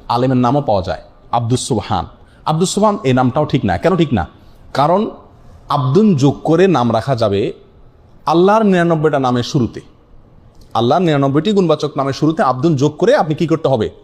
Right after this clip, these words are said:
রাখতে হবে। কারণ আল্লাহর নামগুলো নির্দিষ্ট, নির্ধারিত। আল্লাহর জন্য কোনো মন গড়া নাম আপনি আমি নির্বাচন করা, নির্ধারণ করার সুযোগ নাই।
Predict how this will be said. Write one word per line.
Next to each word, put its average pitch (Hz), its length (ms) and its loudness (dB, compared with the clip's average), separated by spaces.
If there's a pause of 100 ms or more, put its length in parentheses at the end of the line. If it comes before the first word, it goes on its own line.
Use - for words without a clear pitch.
(140)
রাখতে 127 240 -2
হবে। 92 180 0
কারণ 127 160 -2
আল্লাহর 147 300 -2
নামগুলো 151 340 0
নির্দিষ্ট, 131 500 -2
নির্ধারিত। 143 480 2 (760)
আল্লাহর 165 380 0
জন্য 170 220 -2
কোনো 180 140 0
মন 156 240 0
গড়া 175 140 2
নাম 180 240 0
আপনি 147 280 0
আমি 175 140 -2
নির্বাচন 127 420 0
করা, 131 200 -2
নির্ধারণ 131 360 0
করার 156 240 0 (180)
সুযোগ 151 460 0
নাই। 127 320 0